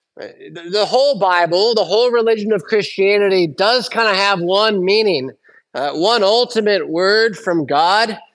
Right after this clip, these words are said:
Uh, you know, I, I wanna still rightly distinguish law and gospel. I'm not denying that, but what I'm saying is, uh, you're gonna go through it.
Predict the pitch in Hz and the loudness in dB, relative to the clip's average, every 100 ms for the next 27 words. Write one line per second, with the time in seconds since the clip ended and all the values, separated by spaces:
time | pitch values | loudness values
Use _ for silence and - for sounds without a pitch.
0 | _ _ _ - 127 135 - _ _ _ | _ _ _ -8 -4 -4 -6 _ _ _
1 | - - 127 131 - 151 147 139 - - | -14 -8 -6 -6 -10 -18 -10 -10 -8 -6
2 | 135 143 160 139 - 165 135 151 156 156 | -4 -2 -4 -4 -4 -4 0 0 0 -2
3 | 147 - 170 170 - 156 160 151 170 190 | -6 -2 -2 -2 -2 0 0 0 0 0
4 | 202 175 165 147 143 143 175 202 202 208 | 0 0 0 -2 -4 -2 0 0 0 0
5 | 175 170 170 156 175 196 190 175 - _ | -2 -2 -2 -2 0 0 2 0 -4 _
6 | _ - - - _ _ 175 196 156 220 | _ -16 -16 -20 _ _ -4 -4 0 0
7 | 254 208 208 196 202 220 240 202 208 | 2 0 0 0 -2 0 2 0 -2